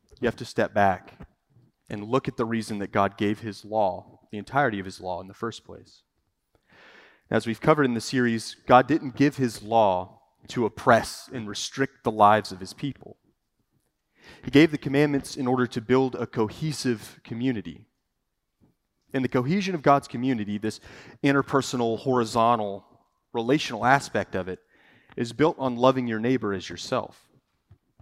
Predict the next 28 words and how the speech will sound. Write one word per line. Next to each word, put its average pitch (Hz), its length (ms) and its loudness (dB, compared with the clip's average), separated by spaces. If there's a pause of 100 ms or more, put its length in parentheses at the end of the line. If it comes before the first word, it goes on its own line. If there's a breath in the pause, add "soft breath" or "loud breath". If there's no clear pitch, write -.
(680)
And 127 80 -4
in 120 80 -2
order 131 240 2
to 113 80 0
love 113 260 2
others, 107 600 0 (560)
we're 120 80 -4
called 123 300 0
to 113 100 -10
deal 117 560 -2
and 113 100 -14
to 110 60 -12
treat 165 320 -8
others 104 480 -10 (840 soft breath)
with 113 140 -6
absolute 107 540 2
honesty. 90 440 -8 (2500 loud breath)
And 120 80 -10
the 101 60 -2
reality 139 420 8
of 101 120 -4
this 101 160 -6
commandment, 92 500 -6
this 104 240 -6
prescription - 720 -6
for 110 180 0
our 101 140 2
lives, 95 640 2